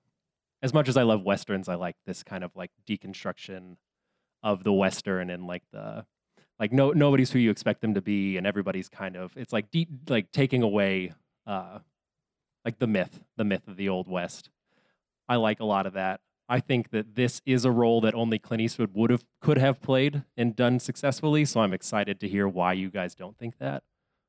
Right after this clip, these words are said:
Uh, but yeah, <laughs> no, I like, I, I like it a lot, and I liked it watching it this time more than I ever have.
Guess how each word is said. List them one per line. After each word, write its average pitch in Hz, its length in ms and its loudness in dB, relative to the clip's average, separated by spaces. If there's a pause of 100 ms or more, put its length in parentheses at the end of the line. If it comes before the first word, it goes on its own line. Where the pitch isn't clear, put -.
(160)
Uh, 98 220 -12
but 107 260 -10
yeah, - 260 -10
<laughs> - 800 -4
no, 117 80 2
I 113 80 4
like, 110 180 0
I, 123 180 0 (120)
I 135 140 0
like 117 180 2
it 98 60 -8
a 90 40 -6
lot, 87 220 -12 (420)
and 123 100 0
I 131 60 4
liked 165 240 4
it 160 180 0
watching 127 400 4
it 107 120 2
this 120 160 0
time 139 300 2
more 107 300 2
than 95 120 0
I 85 120 -6
ever - 180 -14
have. - 340 -20